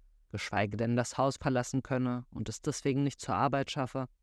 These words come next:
Sie reagierte verständnisvoll und bot mir sogar an, vorbeizukommen und zu helfen, was ich jedoch ablehnte.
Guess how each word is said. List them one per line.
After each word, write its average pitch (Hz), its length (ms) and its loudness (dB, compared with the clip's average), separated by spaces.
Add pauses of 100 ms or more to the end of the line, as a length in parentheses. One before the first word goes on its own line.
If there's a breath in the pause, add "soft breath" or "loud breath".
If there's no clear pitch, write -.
(960)
Sie - 160 -2
reagierte 156 540 4
verständnisvoll 131 1040 0
und - 240 -12
bot 127 240 -2
mir 131 100 2
sogar 113 280 0
an, 123 180 2
vorbeizukommen 127 920 0
und 117 120 -2
zu - 140 -6
helfen, 139 440 2 (480)
was - 220 -2
ich - 80 -6
jedoch 120 200 2
ablehnte. 131 640 2